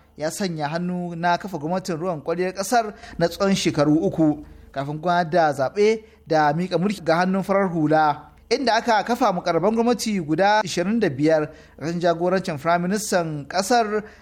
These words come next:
na farar hula. Kanar Damiba, ɗan shekaru arba'in da ɗaya da haihuwa, ya tsaye kan madafun ikon ƙasar ne bayan kwashe kwanaki biyu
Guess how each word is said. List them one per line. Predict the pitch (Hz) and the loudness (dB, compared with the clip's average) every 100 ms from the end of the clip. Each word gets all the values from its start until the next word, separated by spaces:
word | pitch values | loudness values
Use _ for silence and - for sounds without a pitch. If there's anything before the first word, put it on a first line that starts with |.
| - | -8
na | 151 165 | 0 0
farar | 165 180 185 | 2 2 2
hula. | 160 147 139 151 143 143 - - | 0 -2 0 2 2 -2 -18 -4
Kanar | 240 269 262 | 0 2 2
Damiba, | 233 185 202 202 165 - | 2 2 2 2 0 0
ɗan | 202 254 | -2 0
shekaru | 247 190 185 226 | 0 0 2 2
arba'in | 190 190 220 | 2 2 -2
da | |
ɗaya | 185 226 | 0 2
da | 208 | 2
haihuwa, | 170 175 165 160 147 143 - - | 2 2 2 2 2 0 -8 -10
ya | - | -4
tsaye | 180 190 - | -2 -2 -2
kan | 202 185 170 156 143 | -2 -2 -4 -6 -4
madafun | 151 143 - 185 | 0 0 0 -4
ikon | 220 208 170 | -4 -2 -2
ƙasar | 185 214 180 | -2 0 0
ne | 143 151 147 147 - - | -2 -2 -4 -8 -18 -2
bayan | 151 160 | 0 0
kwashe | 175 180 - 170 151 | 0 -2 -2 0 0
kwanaki | 139 147 139 139 175 | 2 -2 -4 -8 -4
biyu | 170 254 277 | 2 4 2